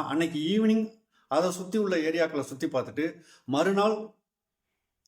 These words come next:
நீங்க சுத்தி பார்க்க வேண்டியதெல்லாம் சுத்தி பார்த்துட்டு, நீங்க இதே ட்ரெயினை பிடிக்கலாம், அல்லது ஈவினிங் கரூர் வந்து வேற ட்ரெயின்ல கூட நீங்க திருச்சி வந்து காரைக்குடிக்கு வந்துடலாங்க. இந்த வீடியோ அவ்வளவுதான்.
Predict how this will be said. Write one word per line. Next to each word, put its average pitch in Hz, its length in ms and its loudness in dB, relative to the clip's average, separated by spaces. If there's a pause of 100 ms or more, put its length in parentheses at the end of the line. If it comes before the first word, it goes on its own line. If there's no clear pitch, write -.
(240)
நீங்க 160 200 4
சுத்தி 190 240 -4
பார்க்க 170 280 0
வேண்டியதெல்லாம் 156 460 -2
சுத்தி 151 160 -8
பார்த்துட்டு, 139 420 -2 (540)
நீங்க 147 220 2 (520)
இதே 160 260 4
ட்ரெயினை 175 340 0
பிடிக்கலாம், 156 500 -2
அல்லது 160 320 2
ஈவினிங் 180 400 0
கரூர் 147 320 0
வந்து 131 240 0 (340)
வேற 170 280 2
ட்ரெயின்ல 147 380 -2
கூட 139 160 -4
நீங்க 160 180 -4
திருச்சி 139 320 -4
வந்து 127 220 -4
காரைக்குடிக்கு 120 520 -2
வந்துடலாங்க. 107 500 -8 (500)
இந்த 143 200 2
வீடியோ 151 320 0
அவ்வளவுதான். 131 440 0